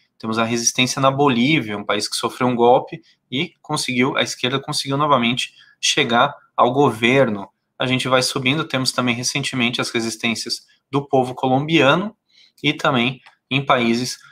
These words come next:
como a Guatemala e no Equador houve eleições, a esquerda perdeu, mas desde dois mil e dezenove aí os movimentos populares vêm fazendo muitas lutas. E nesse cenário, muitas vezes,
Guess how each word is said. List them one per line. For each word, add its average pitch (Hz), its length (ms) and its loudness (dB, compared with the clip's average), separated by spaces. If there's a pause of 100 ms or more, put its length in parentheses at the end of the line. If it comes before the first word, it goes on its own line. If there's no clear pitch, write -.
(160)
como 120 240 0
a 123 60 4
Guatemala 127 840 2 (360)
e 156 80 -6
no 147 100 -2
Equador 147 560 0
houve 123 220 -2
eleições, 147 640 -4 (220)
a 131 100 -2
esquerda 127 400 -4
perdeu, 135 480 -4 (300)
mas 139 200 2
desde 127 280 2
dois 117 180 -2
mil 120 140 0
e - 20 2
dezenove 127 540 0
aí 117 200 0
os 127 80 -8
movimentos 117 420 -4
populares 117 480 0
vêm 123 120 -2
fazendo 117 300 0
muitas 120 320 2
lutas. 107 400 -4 (320)
E 151 80 2
nesse 180 260 2
cenário, 127 600 4
muitas 131 360 0
vezes, 120 560 2